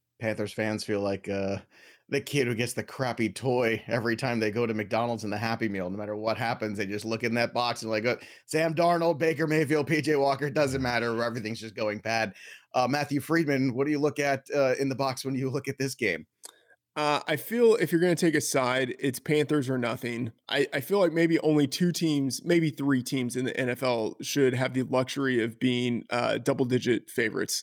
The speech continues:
Speaker 2: You know, like, the, the Bills, the Chiefs, maybe the Eagles, but definitely not the Bucs, even if they're going against the worst team in the league.
Speaker 1: Yeah.
Speaker 2: And I do think the Panthers are the worst team in the league. They're still divisional opponents,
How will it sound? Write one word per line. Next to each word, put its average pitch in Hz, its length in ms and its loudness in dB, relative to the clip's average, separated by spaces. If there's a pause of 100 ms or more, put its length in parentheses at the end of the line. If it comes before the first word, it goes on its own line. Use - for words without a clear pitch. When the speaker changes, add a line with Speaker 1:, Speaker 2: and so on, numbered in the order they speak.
(140)
Speaker 2:
You 127 100 0
know, 107 180 0
like, 107 300 0
the, 127 120 2
the 135 180 -4
Bills, 165 440 2 (440)
the 139 80 -4
Chiefs, 156 560 2 (280)
maybe 147 420 2
the 131 220 0
Eagles, 123 480 2 (400)
but 139 180 0
definitely 190 380 2
not 120 200 0
the 117 80 -2
Bucs, - 300 -4
even 220 220 2
if 196 100 2
they're 175 100 4
going 147 260 4
against 131 260 0
the 135 80 0
worst 135 340 0
team 139 160 2
in 127 60 2
the 123 80 0
league. 117 160 2
Speaker 1:
Yeah. 107 120 2
Speaker 2:
And 123 80 0
I 156 100 2
do 180 280 4
think 175 240 2
the 139 80 0
Panthers 123 580 0 (380)
are 151 160 4
the 143 100 -2
worst 127 320 0
team 131 140 0
in 120 80 0
the 117 80 0
league. 117 240 2
They're 143 100 2
still 196 220 4
divisional 156 560 2
opponents, 139 540 0